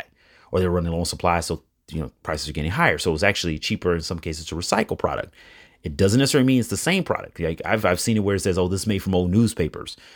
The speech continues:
You've probably seen it where it said, "This is made from old shoes," or, "These are made, or this T-shirt is made from old plastic bottles." You see that a lot,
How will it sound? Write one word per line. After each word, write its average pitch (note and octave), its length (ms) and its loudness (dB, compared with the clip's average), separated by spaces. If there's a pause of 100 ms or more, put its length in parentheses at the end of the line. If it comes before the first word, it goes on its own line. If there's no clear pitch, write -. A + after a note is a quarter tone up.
(160)
You've A#2 120 -6
probably A2 200 8
seen A2+ 140 0
it G#2 40 0
where G2+ 120 2
it F#2 60 0
said, F#2 140 -2
"This B2 180 0
is G2+ 140 2
made G2+ 140 0
from G#2 140 -2
old G2+ 240 4
shoes," D2 480 0
or, D#2+ 60 -4
"These A2 220 -2
are - 20 -2
made, F2 220 -4
or F#2 40 -4
this G2+ 160 -4
T-shirt F#2+ 480 0
is F#2 120 -2
made G#2 160 -2
from G#2 160 -2
old G#2 340 2 (280)
plastic C3 380 -2
bottles." F#2 440 2
You G#2 80 -2
see A#2+ 160 0
that G2+ 180 2
a - 100 -6
lot, D2+ 560 -8